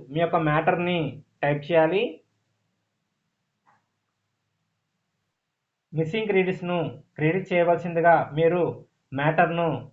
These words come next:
టైప్ చేయవలసి ఉంటుంది. ఈ కంపోజ్ మెయిల్ ఆప్షన్ వద్ద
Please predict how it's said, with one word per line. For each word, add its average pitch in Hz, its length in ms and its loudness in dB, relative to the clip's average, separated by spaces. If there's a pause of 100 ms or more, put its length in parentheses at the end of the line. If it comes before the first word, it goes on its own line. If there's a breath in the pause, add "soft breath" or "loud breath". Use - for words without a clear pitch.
(240)
టైప్ 156 260 4
చేయవలసి 175 520 0 (140)
ఉంటుంది. 156 420 0 (520)
ఈ 156 100 -4
కంపోజ్ 165 500 0
మెయిల్ 165 300 0 (880)
ఆప్షన్ 160 340 0
వద్ద 151 220 4